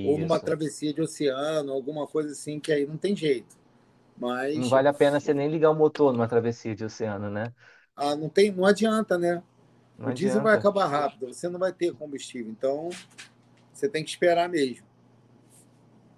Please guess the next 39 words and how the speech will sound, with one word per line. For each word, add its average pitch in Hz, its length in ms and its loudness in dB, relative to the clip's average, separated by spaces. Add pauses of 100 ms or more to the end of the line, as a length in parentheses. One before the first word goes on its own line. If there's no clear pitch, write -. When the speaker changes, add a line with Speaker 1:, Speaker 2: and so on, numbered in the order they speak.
(120)
Speaker 2:
Ah, 104 380 -8
é - 20 -10
maneiro 113 380 -4
essas 107 220 -8
paradas. 101 480 -4 (200)
Você 139 120 -10
tava 165 200 8
falando 170 320 0
sobre 151 200 0
a 143 40 4
travessia, 135 680 0
é, 117 360 0
a 120 140 -8
primeira 143 320 0
travessia 147 720 -2
de 131 140 -6
verdade 113 500 -2
que - 80 -12
eu 113 40 -10
fiz, 120 240 -6
e 127 60 -4
é 117 40 -4
claro 120 260 -4
que, 123 100 -14 (720)
é, 104 640 -6
foi - 200 -2
a 127 100 6
bordo, 113 540 0
né? 123 240 -4 (360)
Mas 113 200 -2
foi 135 160 -2
de - 80 -14
fato 139 360 2
também, 139 840 -4
foi 165 220 0
no, 180 220 -2
no 170 160 -4
Cabinhos 170 460 -2
Day, 143 440 2